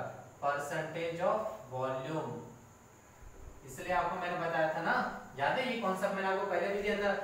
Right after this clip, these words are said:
कि mole percent of gas is nothing but mole fraction और that is nothing but percentage by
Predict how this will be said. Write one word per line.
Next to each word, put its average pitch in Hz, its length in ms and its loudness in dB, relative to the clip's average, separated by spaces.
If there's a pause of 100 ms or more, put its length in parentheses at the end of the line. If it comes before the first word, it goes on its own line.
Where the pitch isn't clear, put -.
(220)
कि 175 180 2
mole 202 320 4
percent 202 420 4
of 196 160 4
gas 190 240 4
is 190 140 -2
nothing 185 320 0
but 190 240 6
mole 196 220 6
fraction 190 500 2
और 151 220 0
that 170 200 -2
is 170 140 -4
nothing 165 240 -2
but 165 240 -2
percentage 147 480 -4
by 123 120 2